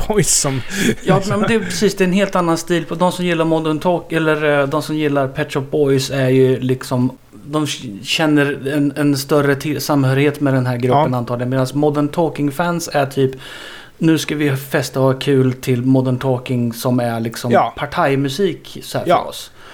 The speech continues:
Speaker 1: Och samtidigt,
Speaker 2: Och, och
Speaker 1: det, det finns ju Pet Shop Boys-fans som bara liksom vill ha klubbmusik. Men som sagt, de har ju det andra också, liksom.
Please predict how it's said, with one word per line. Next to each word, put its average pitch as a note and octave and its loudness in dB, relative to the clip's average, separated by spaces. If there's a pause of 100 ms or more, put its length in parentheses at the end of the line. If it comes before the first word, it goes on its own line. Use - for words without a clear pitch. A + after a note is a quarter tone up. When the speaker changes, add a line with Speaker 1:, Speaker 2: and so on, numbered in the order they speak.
(160)
Speaker 1:
Och E3 0
samtidigt, D#3 2
Speaker 2:
Och, D#3+ -2
och D3+ -10
Speaker 1:
det, E3+ -4
det D#3+ 0
finns G#3 2
ju B2+ -2
Pet - -8
Shop - -4
Boys-fans A#2+ -2
som A#2+ -6
bara A2 -2
liksom A2+ -6
vill A2+ -2
ha - -8
klubbmusik. A#2+ -2
Men B2 -4 (360)
som - -6
sagt, A2 -6
de B2 -6
har A#2 -2
ju A#2+ 0
det A#2 -4
andra G#2 -6
också, - -10
liksom. - -16